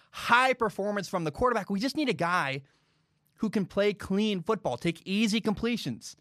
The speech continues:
be smart with the football. And I am getting really, really more and more afraid. The more I watch the Browns, I'm afraid that Baker Mayfield simply is incapable of playing good,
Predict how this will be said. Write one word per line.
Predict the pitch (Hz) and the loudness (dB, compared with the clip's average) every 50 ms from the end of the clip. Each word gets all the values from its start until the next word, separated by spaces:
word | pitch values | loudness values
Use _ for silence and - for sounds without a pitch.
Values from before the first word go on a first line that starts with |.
| _ _ _ _ _ _ _ | _ _ _ _ _ _ _
be | - 202 202 | -4 -4 -4
smart | - - 202 208 233 240 220 | -2 -2 0 0 2 2 2
with | 220 196 | 2 0
the | 190 | 2
football. | 185 - 226 - - 175 143 - - | 2 2 2 2 2 2 2 2 0
And | 156 160 - | -2 0 2
I | 180 214 285 | 2 4 4
am | 330 339 277 185 | 4 2 0 0
getting | 151 202 185 190 180 180 156 131 - _ _ _ _ _ _ _ _ _ _ _ _ _ _ _ _ _ _ - | 0 0 0 0 0 0 -2 -2 -4 _ _ _ _ _ _ _ _ _ _ _ _ _ _ _ _ _ _ -8
really, | - 196 247 269 262 285 277 247 214 | -4 0 0 0 0 0 0 0 2
really | 196 214 214 196 190 165 | 2 2 2 2 2 0
more | 135 131 139 185 226 262 269 | 0 0 2 2 2 2 2
and | 247 220 | 2 0
more | 202 196 196 170 | 0 0 0 -2
afraid. | 156 - 180 156 135 127 | -2 0 0 0 0 0
The | 139 | -2
more | 139 175 240 | -2 0 0
I | 269 262 | 0 2
watch | 196 160 156 156 165 160 - | 2 0 0 0 -2 -4 -6
the | - 139 | -8 -4
Browns, | 131 139 127 117 113 110 - - | -2 -2 -2 -2 -4 -6 -6 -2
I'm | 147 175 226 247 240 | 2 2 2 2 0
afraid | - - 202 185 165 | -2 -2 -2 -2 -2
that | 143 123 - | -2 -2 -2
Baker | 156 151 147 - | 0 0 0 0
Mayfield | 156 151 143 139 143 135 131 | -2 -2 -2 -2 -2 -4 -4
simply | - 160 151 139 151 135 135 139 | -2 -4 -4 -4 -4 -4 -2 -2
is | 135 - - _ _ _ - | -2 -4 -6 _ _ _ 0
incapable | 175 196 214 202 - - - 170 180 151 165 131 117 120 113 110 110 - _ _ _ _ _ _ _ _ _ _ _ _ _ _ _ _ _ - | 0 2 0 0 -2 -2 0 0 0 0 -2 -2 -4 -4 -4 -6 -8 -10 _ _ _ _ _ _ _ _ _ _ _ _ _ _ _ _ _ -4
of | 147 147 135 | -4 -2 -2
playing | - 175 165 160 147 135 123 | 0 0 2 2 2 0 2
good, | 110 165 180 190 190 185 170 185 165 | 4 4 4 6 4 2 0 -2 -4